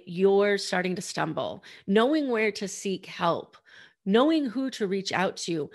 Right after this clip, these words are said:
surrounding yourself with people who can call you out and say, "What's up?" I actually had started forty-five Live a few days ago, and I made it to day three.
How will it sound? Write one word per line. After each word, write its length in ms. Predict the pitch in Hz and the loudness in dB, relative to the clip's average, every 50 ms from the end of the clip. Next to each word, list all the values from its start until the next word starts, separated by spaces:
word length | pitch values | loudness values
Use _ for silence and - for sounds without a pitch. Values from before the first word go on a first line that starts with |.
| - - - | -18 -18 -12
surrounding 640 | - - 247 233 233 233 247 277 294 311 311 285 | -4 0 0 2 2 2 0 0 0 -2 -2 -2
yourself 380 | 285 269 247 - 254 233 226 - | -4 -6 -6 -4 -6 -6 -6 -6
with 180 | 220 202 - | -8 -8 -8
people 380 | - 247 240 233 - 214 196 185 | -6 -6 -6 -4 -2 -4 -4 -2
who 160 | - 233 214 | -2 -4 -4
can 240 | 196 - 196 185 180 | -4 -4 -4 -4 -4
call 260 | - - 202 214 233 | -6 -6 -4 -2 -2
you 180 | 240 220 196 208 | 0 0 0 0
out 220 | 226 233 220 - | 0 -2 -2 -6
and 100 | 170 175 - | -8 -10 -6
say, 460 | - 214 196 190 190 185 185 185 _ _ _ _ _ _ _ _ _ _ _ _ _ _ _ _ _ _ _ _ _ _ _ _ _ _ _ - | -2 0 0 2 0 0 -2 -6 _ _ _ _ _ _ _ _ _ _ _ _ _ _ _ _ _ _ _ _ _ _ _ _ _ _ _ -10
"What's 160 | 190 - 226 | -4 0 2
up?" 240 | 240 - - - - _ _ _ _ _ _ _ _ _ _ _ - - - - - - | 2 0 0 -6 -20 _ _ _ _ _ _ _ _ _ _ _ -20 -18 -18 -18 -8 0
I 140 | - 214 214 | 2 6 6
actually 680 | 214 220 220 - - 240 226 214 202 196 185 180 - - | 6 6 4 2 4 6 8 8 10 8 8 6 2 0
had 180 | - 196 202 - | -2 -2 -2 -2
started 460 | - - - 196 202 202 202 185 - | -2 0 2 4 4 4 2 0 0
forty-five 580 | - - 185 175 180 180 - 170 165 165 156 160 | -2 0 0 0 0 0 0 2 2 2 0 0
Live 720 | 156 160 170 165 156 151 147 160 202 247 262 254 - - _ _ _ - | 0 2 4 4 4 4 2 2 2 2 2 0 -8 -16 _ _ _ -8
a 80 | - 180 | -8 -8
few 180 | - - 196 | -6 -6 -4
days 240 | 180 175 180 175 175 | -2 0 0 -2 -2
ago, 440 | 185 185 170 147 143 135 113 - - - - - - - - | -2 0 0 2 2 0 -2 -6 -10 -14 -20 -20 -10 -4 0
and 100 | 180 185 | 2 2
I 60 | 185 | 2
made 200 | 190 185 190 190 | 2 2 2 0
it 140 | 196 - - | 0 -2 -4
to 100 | - 185 | -4 -2
day 180 | 185 175 175 | 0 0 -2
three. 680 | 170 - - 170 170 170 156 143 143 151 160 185 185 | -4 -6 -6 -4 -2 0 0 0 0 -2 -4 -8 -10